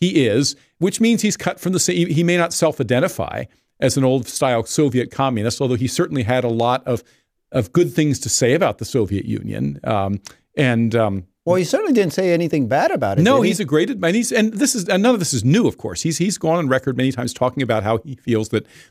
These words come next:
Speaker 1: the dissolution of the Soviet Union was the greatest tragedy of our time.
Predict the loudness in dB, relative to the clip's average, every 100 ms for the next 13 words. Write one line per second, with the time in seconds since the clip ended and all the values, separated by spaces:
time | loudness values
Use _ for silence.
0 | -4 0 0 2 2 2 -2 -4 0 0
1 | 0 2 2 2 0 -2 -2 0 0 -2
2 | -2 0 2 2 0 0 _ _ -2 0
3 | 2 0 -2 -2 0 -2